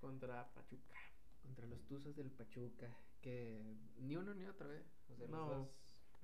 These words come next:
Speaker 2: no dan una.
Speaker 1: No, no hay de cuál irle, ¿eh? No. Mau-, Alejandro Sendejas, perdón, anotó para el Necaxa al minuto ocho.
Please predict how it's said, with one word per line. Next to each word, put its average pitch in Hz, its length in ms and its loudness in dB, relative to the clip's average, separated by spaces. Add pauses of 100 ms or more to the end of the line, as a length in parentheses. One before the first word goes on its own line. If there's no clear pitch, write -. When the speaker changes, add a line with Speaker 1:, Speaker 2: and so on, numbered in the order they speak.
Speaker 2:
no 131 140 -2
dan 127 120 -2
una. 120 240 -2 (240)
Speaker 1:
No, 170 200 8
no 175 60 6
hay 180 100 8
de 170 100 6
cuál 170 180 6
irle, 147 380 6
¿eh? 165 80 2 (260)
No. 131 240 2 (600)
Mau-, 160 420 8
Alejandro 151 460 8
Sendejas, 160 420 2
perdón, 143 420 0 (440)
anotó 135 340 2
para 156 160 8
el 147 80 6
Necaxa 160 480 2
al 139 100 4
minuto 139 340 0
ocho. 180 220 2